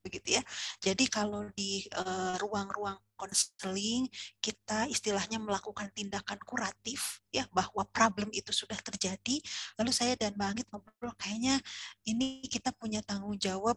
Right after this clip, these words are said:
untuk, eh, meramu hasil kuari-, kuratif ini menjadi preventif gitu ya. Jadi saya berharap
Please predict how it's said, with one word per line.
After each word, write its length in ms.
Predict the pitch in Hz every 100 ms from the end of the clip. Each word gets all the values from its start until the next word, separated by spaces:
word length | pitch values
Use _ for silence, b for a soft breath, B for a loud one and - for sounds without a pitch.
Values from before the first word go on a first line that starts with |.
| -
untuk, 400 | 202 202 240 - _ _
eh, 360 | 196 196 190 190 B B 208
meramu 640 | 233 240 254 254 240 -
hasil 480 | - 202 - 196 -
kuari-, 320 | 190 185 196 -
kuratif 560 | 190 180 175 - -
ini 320 | 180 185 262 B B B -
menjadi 400 | 208 196 196 -
preventif 880 | 214 - 220 202 _ - - - -
gitu 160 | 196 -
ya. 160 | 175 233 B B B -
Jadi 320 | 185 214 254 -
saya 320 | - 185 208 233
berharap 560 | - - 202 240 277